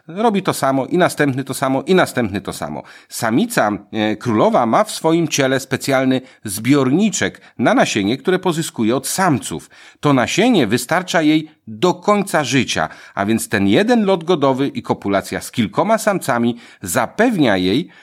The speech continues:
przechowywanie we własnym ciele żywych plemników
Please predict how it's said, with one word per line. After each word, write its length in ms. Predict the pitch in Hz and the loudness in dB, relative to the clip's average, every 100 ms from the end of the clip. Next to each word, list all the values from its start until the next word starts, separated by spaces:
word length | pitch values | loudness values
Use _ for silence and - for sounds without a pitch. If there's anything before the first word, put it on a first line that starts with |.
| _ | _
przechowywanie 1000 | - - 160 - 143 127 127 160 233 226 | -2 0 0 0 0 2 2 2 0 0
we 120 | 147 | 0
własnym 460 | 117 127 147 - 131 | 0 0 0 0 -2
ciele 340 | - 117 113 113 - - | 0 0 2 -2 -8 -10
żywych 520 | 92 104 196 180 - | -4 0 2 2 0
plemników 580 | 110 101 110 117 123 | -2 2 2 0 -4